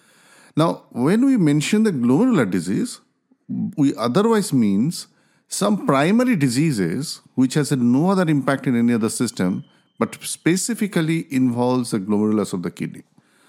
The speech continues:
So among all this glomerular disease, the I G A nephropathy is most common. So those who are listening to this podcast, you need to understand that kidney disease are classified as per the structural involvement of the kidney,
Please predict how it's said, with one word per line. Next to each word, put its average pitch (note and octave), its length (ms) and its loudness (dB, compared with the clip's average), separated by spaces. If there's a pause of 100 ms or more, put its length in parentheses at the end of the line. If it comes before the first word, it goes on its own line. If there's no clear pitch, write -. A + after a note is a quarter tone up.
(220)
So - 240 -6
among G3+ 480 0
all D#3+ 340 0
this F#3 220 0
glomerular B2 500 0
disease, F2+ 600 -6 (800)
the A#2+ 180 0
I B2 160 0
G C3+ 140 0
A - 20 2
nephropathy B2+ 600 -2
is - 220 -6
most G2 720 -2
common. D#2 300 -10 (1080)
So C#3+ 120 -2
those F3+ 300 0
who C#4 80 0
are - 20 2
listening D#3 400 0
to D3+ 100 -2
this B2+ 160 -2
podcast, A2 560 -4
you A#2+ 60 0
need B2 160 -2
to A#2+ 80 -2
understand G#2 500 -2
that F#2+ 140 -8
kidney A2+ 200 0
disease A#2 380 -4
are B2 80 -2
classified A2+ 720 -4 (400)
as A#2+ 300 -6
per - 220 -2
the F#3+ 120 -2
structural B2 480 -2
involvement A2 480 0
of G2 100 -2
the G2 60 -2
kidney, G2+ 440 -4